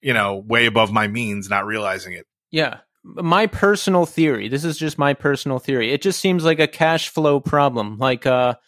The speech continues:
Speaker 2: bunch of money came in, got mismanaged, and then it was like a rob Peter to pay Paul thing. Like, uh, okay, we only have X amount of dollars. Three bands are going on tour. Okay, let's give it to this band. These two bands are getting fucked. And it was just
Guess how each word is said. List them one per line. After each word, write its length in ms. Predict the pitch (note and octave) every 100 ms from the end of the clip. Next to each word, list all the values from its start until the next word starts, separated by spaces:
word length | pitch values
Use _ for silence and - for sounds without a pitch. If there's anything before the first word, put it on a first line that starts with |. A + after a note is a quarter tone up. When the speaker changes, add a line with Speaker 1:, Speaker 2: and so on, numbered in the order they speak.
| _ -
Speaker 2:
bunch 220 | E3+ F3+
of 80 | F3+
money 220 | F3 E3+
came 300 | D#3 E3+ D#3
in, 180 | D#3 D3+
got 240 | C#3+ C#3+
mismanaged, 720 | D#3 D3 D3+ C#3 C#3 C3+ - - _ -
and 120 | C#3+
then 100 | D#3
it 40 |
was 160 | D#3 D3+
like 160 | D3 D3
a 100 | C3+
rob 360 | C#3+ C#3+ C#3
Peter 420 | - D3+ C#3+ C3+ -
to 180 | C#3 B2
pay 400 | - C#3 C3 B2
Paul 380 | - C#3 B2+ B2+
thing. 300 | - G#2 G#2
Like, 340 | A2+ A2 - _ _ _
uh, 400 | D3 C#3 C3+ C3+ C#3
okay, 260 | F3+ F3 C#3+
we 180 | C#3+
only 200 | D#3 D#3+
have 180 | D3+ C#3+ D#3
X 240 | D#3+ -
amount 200 | D#3 D3
of 80 | C3
dollars. 440 | C3+ B2+ G#2+ - - -
Three 280 | E3 F3 F3+
bands 300 | D#3+ D#3 C#3
are 60 |
going 240 | C#3 B2 A#2
on 120 | A#2
tour. 300 | - A2+ G#2
Okay, 400 | D3 - C3+ A#2 _ _
let's 140 | C3+ -
give 160 | D3+
it 80 | D3
to 100 | D3
this 240 | C3+ D#3 -
band. 400 | D#3 D3+ C#3+ C3 -
These 200 | D3+ D#3
two 140 | D3+
bands 280 | C#3+ C#3 B2+
are 60 |
getting 240 | C3 C3 A#2
fucked. 400 | - B2 G#2+ B2+
And 100 | B2
it 80 | A#2
was 140 | B2
just 320 | - C#3 -